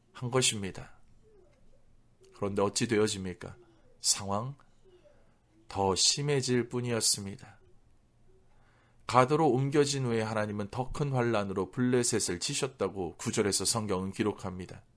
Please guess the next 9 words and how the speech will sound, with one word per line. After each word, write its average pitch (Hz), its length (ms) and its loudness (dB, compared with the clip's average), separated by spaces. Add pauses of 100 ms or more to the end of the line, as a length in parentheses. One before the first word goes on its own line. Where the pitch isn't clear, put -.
(1500)
결국 101 380 -4
또한 98 180 2
어떻게 107 400 0
되어집니까? 104 720 0 (800)
언약궤를 92 580 0
또다시 127 720 0
옮기려고 123 760 0
합니다. 95 460 -6 (1300)
이번에는 131 560 6